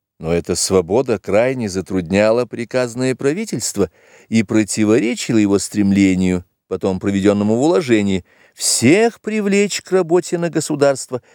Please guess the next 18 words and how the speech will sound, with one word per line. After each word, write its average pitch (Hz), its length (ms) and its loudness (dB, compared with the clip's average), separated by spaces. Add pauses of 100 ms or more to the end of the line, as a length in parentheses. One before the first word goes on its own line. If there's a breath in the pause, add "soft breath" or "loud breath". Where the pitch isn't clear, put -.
(100 soft breath)
и 110 160 -2
строго 104 640 2
регулировать 104 800 0
народный 180 420 -2
труд 147 300 -4 (200 soft breath)
в 127 100 -2
интересах 117 500 0
казны. 101 360 -6 (1300 soft breath)
Особенно 131 720 0
неудобны 110 640 2
были 101 220 2
для 98 180 -4
него 98 220 2
состояния 95 680 0
закладчиков 92 960 -2
и 190 140 -4
вольных 226 460 0
людей, 123 460 0